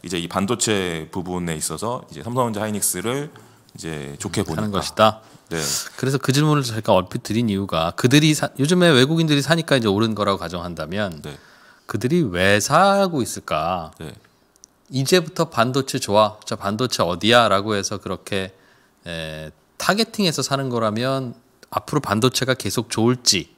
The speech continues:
Speaker 2: 어, 그 반도체 시황과 그 인더스트리에 우리가 집중을 해야 되는 것이고, 그게 아니라 미국 대선도 끝나고 전반적으로 세계 경기 좋은 것 같아서 이제 이머징으로 나가다 보니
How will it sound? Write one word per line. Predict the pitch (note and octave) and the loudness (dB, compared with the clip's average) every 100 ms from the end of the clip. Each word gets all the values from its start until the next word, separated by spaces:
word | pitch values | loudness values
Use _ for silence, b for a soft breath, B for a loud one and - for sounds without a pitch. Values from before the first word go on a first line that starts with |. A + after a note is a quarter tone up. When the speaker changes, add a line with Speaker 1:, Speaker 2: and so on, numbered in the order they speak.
| _ b b b _ _ | _ b b b _ _
Speaker 2:
어, | F#2+ F2+ - | -16 -14 -12
그 | A2 | -6
반도체 | - G#2 B2+ B2+ B2 | -2 0 -2 -2 -2
시황과 | - D#3+ D#3 C#3 C3+ | 0 2 0 2 0
그 | - G#2 | 0 -2
인더스트리에 | G#2 C3+ B2+ - A#2+ | 0 0 0 0 0
우리가 | G#2+ F#2+ G#2+ | 0 0 0
집중을 | - - C3 A2 | -2 -4 -4 -2
해야 | G#2 | -4
되는 | F#2 F2 | -6 -8
것이고, | D#2+ - - D2+ D2 E2 _ _ B B B B B B B B - | -10 -12 -14 -16 -16 -20 _ _ B B B B B B B B -4
그게 | A#2+ C#3+ | 0 4
아니라 | C#3+ G2 A#2 C#3+ D3 C#3+ B2+ B B B _ | 4 2 2 4 4 2 -2 B B B _
미국 | E3+ D#3 D#3+ | -2 -2 -2
대선도 | A#2+ A2+ D3 C#3 | -2 -2 -4 -4
끝나고 | E3 E3 D3+ | -2 -2 -2
전반적으로 | G#2+ A2+ C#3 C#3 C3 | -2 -2 0 0 0
세계 | E3+ F3 E3 | 0 0 0
경기 | D3+ C3 | -2 -2
좋은 | A2+ B2 | -2 -2
것 | B2 | -2
같아서 | G2 - A2 A#2+ | -2 -2 -2 -2
이제 | G2+ G#2+ | 0 -2
이머징으로 | G#2 C#3 C#3 C3+ C3 | 2 2 2 0 0
나가다 | F#2+ F2 B2 C#3 | 0 2 4 4
보니 | - A2 D3 G#3+ | 2 0 0 0